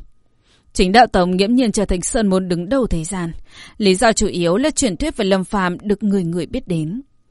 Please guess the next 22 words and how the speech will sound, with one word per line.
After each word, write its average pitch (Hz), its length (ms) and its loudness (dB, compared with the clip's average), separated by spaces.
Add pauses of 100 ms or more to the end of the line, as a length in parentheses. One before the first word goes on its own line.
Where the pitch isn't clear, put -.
(480)
Việc 208 260 4
này 185 160 2
xảy 196 240 -2
ra 180 300 0
thì 214 160 -4
Trần 196 200 -4
Hư 196 160 0
là 185 120 0
người 180 140 -2
bận 165 160 -4
rộn - 220 -6
nhất. 220 180 -6 (500)
Việc 202 240 0
thu 240 160 2
nhận 185 220 0
đệ 208 260 -2
tử 196 260 -2
khi 214 200 -2
trước 285 240 -6
rất 330 160 -10
đơn 208 200 -2
giản, 175 300 -6